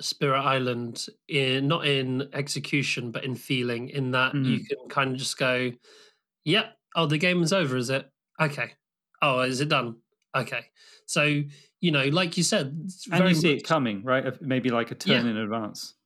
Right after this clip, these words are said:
Speaker 1: Yeah, and, and you can, you, you know, when you're resolving your rooms,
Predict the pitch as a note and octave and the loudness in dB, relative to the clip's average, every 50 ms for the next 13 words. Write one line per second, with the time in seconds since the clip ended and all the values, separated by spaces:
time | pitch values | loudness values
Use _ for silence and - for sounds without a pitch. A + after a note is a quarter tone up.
0 | _ _ - - F3+ G#3+ C4+ C#4 A3+ D3+ C3 E3 F3+ F3 F3+ - F3+ F#3 F#3 F#3 | _ _ -8 -2 0 2 2 2 2 0 2 2 2 2 2 2 2 2 2 2
1 | F3+ - G3+ - F3+ F#3 F#3+ F#3 - - - - - - - _ _ _ G3+ G3+ | 2 0 0 0 2 2 2 0 -2 -8 -20 -20 -20 -20 -20 _ _ _ -2 0
2 | F#3+ D3+ C3 C3 C#3 D3+ D#3+ E3 F#3+ G#3 G#3+ G3+ F#3+ F3+ D#3+ D3 F3 F3+ F3+ F3 | 2 2 2 2 0 0 2 2 2 2 2 2 2 2 2 2 2 2 2 2
3 | D#3+ D#3+ E3 D3+ D3+ D3 C#3 C#3+ - - - _ _ _ _ _ _ _ _ - | 2 2 2 2 2 2 0 -2 -6 -10 -20 _ _ _ _ _ _ _ _ -18
4 | - _ _ _ _ - D3 C#3+ C3+ C3 F3 G3 D#3+ B2+ B2+ C3 C#3+ C#3 - - | -18 _ _ _ _ -2 0 0 2 2 2 2 0 0 -2 -4 -6 -4 -4 -4
5 | - - | -6 -8